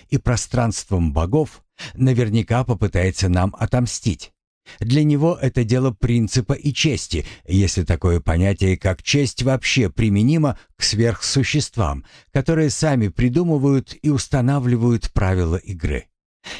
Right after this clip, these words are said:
И если Трори отнёсся к возможной угрозе наплевательски –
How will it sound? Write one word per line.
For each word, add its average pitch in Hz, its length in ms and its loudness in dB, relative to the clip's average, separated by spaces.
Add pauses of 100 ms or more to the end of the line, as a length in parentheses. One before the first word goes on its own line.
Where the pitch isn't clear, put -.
(140)
И 117 80 2
если 110 400 2
Трори 92 460 0
отнёсся 98 600 -2
к - 80 -12
возможной 92 580 0
угрозе 95 560 0 (100)
наплевательски – 101 1040 -2